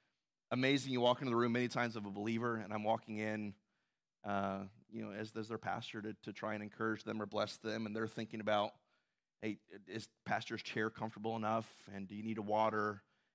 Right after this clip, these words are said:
And, you know, is there, is there a better place for you to sit? And how are you doing? And how are your kids?" And I'm thinking, "What, why are you worried at all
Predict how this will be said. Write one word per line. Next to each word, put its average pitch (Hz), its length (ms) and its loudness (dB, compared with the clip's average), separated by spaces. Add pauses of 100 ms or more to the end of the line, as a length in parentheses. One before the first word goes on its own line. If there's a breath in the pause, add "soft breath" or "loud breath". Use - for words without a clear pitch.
(140)
And, 95 760 -6
you 110 100 -6
know, 98 120 -2
is 95 100 -2
there, 104 160 0
is 104 120 -6
there 117 80 2
a 98 40 -2
better 110 180 4
place 113 260 -2
for - 120 -14
you 107 80 -8
to 98 80 -4
sit? 110 320 0
And 107 100 -2
how 107 160 4
are 107 80 4
you 107 200 0
doing? 110 260 2
And 104 100 -4
how 107 140 4
are 110 60 4
your 104 160 -2
kids?" 107 380 -2
And 110 60 -6
I'm 117 100 -4
thinking, 117 160 -8
"What, 139 240 0
why 175 180 2
are 208 60 0
you 147 160 -2
worried 135 320 2
at 110 220 -2
all - 360 -2